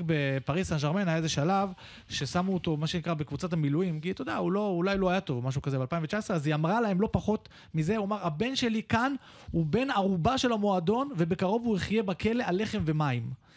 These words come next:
עד כדי כך היא אמרה להם את זה, וגם, אה, קיליאן אמבפה, אה,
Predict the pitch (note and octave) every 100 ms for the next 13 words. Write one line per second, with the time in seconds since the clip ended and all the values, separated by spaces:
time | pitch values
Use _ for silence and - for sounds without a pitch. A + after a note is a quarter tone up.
0 | - - E3 E3+ D#3 D#3+ - C#3+ D#3+ G3+
1 | G#3+ A3 A3+ A3 - - - C3+ D3 F3+
2 | G3 F#3 E3 D#3+ D3+ D3 - F#3 F3+ F3
3 | D#3+ - G3 E3 - _